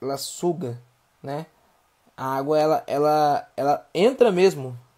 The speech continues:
nos lugares, entendeu? Igual quando, por exemplo, quando você molha o cabelo, ela entra no seu cabelo aqui assim, ó. E fica, até você secar, ou ela, ou se secar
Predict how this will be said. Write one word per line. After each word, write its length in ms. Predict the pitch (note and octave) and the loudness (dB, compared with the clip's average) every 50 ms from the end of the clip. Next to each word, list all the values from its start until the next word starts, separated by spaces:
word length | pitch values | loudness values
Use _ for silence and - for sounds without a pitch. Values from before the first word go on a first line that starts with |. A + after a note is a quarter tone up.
| _ _ - | _ _ -10
nos 160 | C3 C3+ B2 | -8 -8 -6
lugares, 640 | B2+ C3 B2+ B2+ B2+ B2 B2 A#2+ A#2+ A#2 - - - _ _ _ _ _ _ _ - | -4 -4 0 0 2 2 2 0 -4 -6 -12 -16 -20 _ _ _ _ _ _ _ -12
entendeu? 480 | B2+ B2+ B2+ B2 A#2+ B2+ C#3 D#3+ F3+ - _ _ _ _ _ _ _ _ _ _ | -10 -6 -4 -2 0 0 -2 -2 -4 -8 _ _ _ _ _ _ _ _ _ _
Igual 160 | - B2+ D3+ D3 | -2 -2 -2 0
quando, 240 | - F3 F3 E3+ | 0 0 0 0
por 160 | D#3+ - E3 E3 | -2 -2 -2 -2
exemplo, 180 | D#3 D#3 C3 | -2 -2 -2
quando 140 | C#3 C#3+ C#3 | -4 -4 -2
você 100 | - D3+ | 0 0
molha 240 | D3+ D#3 D#3 D3+ D#3 | 2 2 0 0 0
o 20 | |
cabelo, 440 | - - E3 D#3 C#3+ C3 C3+ B2+ B2+ | -2 -2 -2 -2 -2 -2 -2 -2 -2
ela 260 | B2+ C#3 F3 F#3+ E3 | -2 -2 -2 0 0
entra 220 | F3 A3+ A#3+ G#3+ A3+ | 0 0 0 0 -2
no 60 | G3 | -4
seu 160 | - - E3+ | -2 -4 -2
cabelo 420 | - - D3 C3+ C3+ C#3 C3 C3 | 0 0 0 0 0 0 0 0
aqui 160 | B2+ B2 - A#2+ | -2 -6 -8 -12
assim, 240 | A#2+ - - A#2+ A2 | -12 -12 -12 -14 -14
ó. 40 | A2 - _ _ _ _ _ _ _ _ _ _ _ _ _ _ _ _ _ _ _ _ _ _ _ _ _ _ _ _ _ _ - | -16 -18 _ _ _ _ _ _ _ _ _ _ _ _ _ _ _ _ _ _ _ _ _ _ _ _ _ _ _ _ _ _ -12
E 100 | C#3+ B2+ | -12 -8
fica, 460 | - - E3 E3 - - - A2+ B2 - _ _ _ _ | -4 -4 -4 -4 -4 -6 -12 -14 -14 -16 _ _ _ _
até 240 | - A#2 A#2+ - B2+ | -18 -12 -8 -4 -4
você 220 | B2+ C3+ C#3+ - D#3+ | -4 -4 -6 -8 -6
secar, 440 | - - F3+ - - E3+ D#3+ D#3 C#3+ | -6 -6 -6 0 4 4 6 6 4
ou 140 | C3 C3 C3+ | 2 2 0
ela, 240 | C#3 C#3 C#3 - - | -2 -2 -4 -6 -8
ou 200 | - C3 C#3+ D3+ | -6 -4 -4 -4
se 220 | D3 - - C#3 C3+ | -4 -6 -10 -12 -10
secar 1120 | - - C#3+ C#3 - - C#3 C#3 C#3+ C#3+ C#3 C#3 C#3 C#3 C#3 C3+ C3+ C3+ B2+ A#2+ A#2 - | -8 -6 -6 -6 -2 2 4 4 4 4 4 4 4 2 2 2 2 0 0 -2 -4 -6